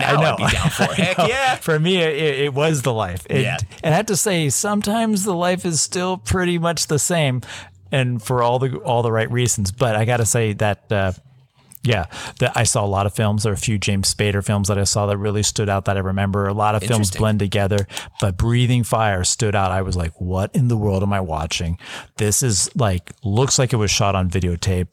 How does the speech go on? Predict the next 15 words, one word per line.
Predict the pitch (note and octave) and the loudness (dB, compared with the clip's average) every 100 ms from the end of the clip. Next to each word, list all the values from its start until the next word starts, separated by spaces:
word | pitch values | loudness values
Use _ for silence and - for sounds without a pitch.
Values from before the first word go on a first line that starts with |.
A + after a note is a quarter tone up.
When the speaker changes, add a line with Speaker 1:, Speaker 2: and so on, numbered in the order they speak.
| - | -2
Speaker 1:
and | B2 G2+ | 0 2
then | F#2+ | 2
record, | F#2 F#2+ - C3+ - A#2 A2+ | 2 0 -2 -2 -2 -4 0
then | A2 G2 | 0 0
copied | - G#2+ G2+ G2 | 2 0 2 2
over | G#2+ G#2 | 2 2
to | |
another | G2 F#2 F#2 | 2 2 0
videotape." | F#2+ F2+ F2 - E2+ - - - - - _ | 0 0 0 0 -2 -4 -12 -16 -16 -18 _
But | A2 F#2 - _ - | -2 -2 -6 _ -2
fantastic | C#3+ C#3 A#2 G#2+ G2 A2+ - | 0 2 2 2 0 -2 -4
fight | G2 F#2 | -4 -2
scenes, | - F#2 F2 F2 - - | -2 0 0 -2 -6 -12
crazy | - E3+ F3 E3 A2+ G#2 | -6 -2 2 2 2 2
acting, | F2+ F2+ G2+ G2 - | 0 -2 -2 -4 -6